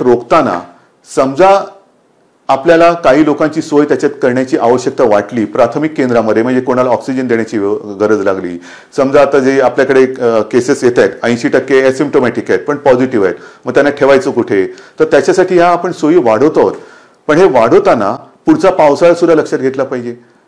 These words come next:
समजा पाऊस पडला, मुंबईचा पाऊस तुम्हाला माहिती आहे, त्रेधा तिरपीट उडवतो, मग त्यावेळेला काय करणार? Hospitals कमी पडता कामा नये. म्हणून मी स्वतः केंद्र सरकारला विनंती केली आणि ती मान्य सुद्धा झाली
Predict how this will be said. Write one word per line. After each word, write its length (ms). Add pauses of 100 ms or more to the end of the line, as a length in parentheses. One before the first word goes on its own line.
(160)
समजा 200
पाऊस 260
पडला, 320
मुंबईचा 360
पाऊस 240
तुम्हाला 220
माहिती 260
आहे, 80 (220)
त्रेधा 240
तिरपीट 320
उडवतो, 420 (440)
मग 80
त्यावेळेला 380
काय 200
करणार? 260 (560)
Hospitals 540
कमी 180
पडता 260
कामा 220
नये. 140 (420)
म्हणून 200
मी 120
स्वतः 480 (340)
केंद्र 220
सरकारला 400
विनंती 320
केली 180
आणि 140
ती 60
मान्य 300
सुद्धा 240
झाली 260